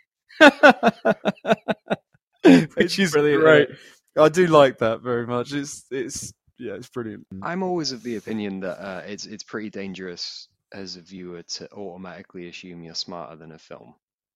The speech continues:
Speaker 3: I think the idea of the end game of the film, the big evil lair, literally being behind a big
Speaker 1: <clears throat>
Speaker 3: door with the big red lettering across the top of it,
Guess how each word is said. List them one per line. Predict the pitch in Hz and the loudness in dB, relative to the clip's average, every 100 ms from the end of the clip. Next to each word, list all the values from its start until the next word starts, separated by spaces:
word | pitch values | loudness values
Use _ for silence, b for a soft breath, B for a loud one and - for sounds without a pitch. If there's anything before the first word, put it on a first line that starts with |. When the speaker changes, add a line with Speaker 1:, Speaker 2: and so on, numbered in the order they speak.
| _ _ _ - | _ _ _ -12
Speaker 3:
I | 104 | -12
think | - 104 95 - _ | -8 -8 -8 -14 _
the | 110 107 101 | -14 -10 -8
idea | 107 117 110 | -6 -6 -8
of | 104 95 _ _ _ | -10 -12 _ _ _
the | 98 101 - | -14 -14 -12
end | 110 113 110 101 | -8 -6 -6 -8
game | 107 101 | -8 -8
of | 92 | -12
the | 98 | -16
film, | 87 104 87 82 | -16 -16 -14 -18
the | 85 - | -20 -14
big | 104 95 - | -14 -14 -20
evil | - 107 98 95 92 | -14 -12 -12 -14 -16
lair, | 92 85 80 80 _ _ _ - | -14 -14 -14 -20 _ _ _ -20
literally | 101 110 98 - 107 98 95 | -12 -12 -12 -14 -14 -12 -14
being | 82 95 92 90 | -14 -14 -14 -14
behind | 90 85 87 87 87 | -16 -18 -18 -16 -16
a | 87 - _ - | -18 -20 _ -14
big | 104 101 | -14 -14
Speaker 1:
<clears throat> | 135 110 | -16 -12
Speaker 3:
door | 98 92 85 | -12 -10 -14
with | 85 82 _ | -16 -20 _
the | 82 _ | -20 _
big | 98 92 92 | -20 -20 -20
red | 87 90 90 | -18 -18 -16
lettering | 101 107 90 135 131 | -12 -10 -8 -6 -6
across | 117 - 104 - | -6 -8 -8 -8
the | 98 | -16
top | - 95 - | -12 -12 -12
of | 90 | -16
it, | 85 | -16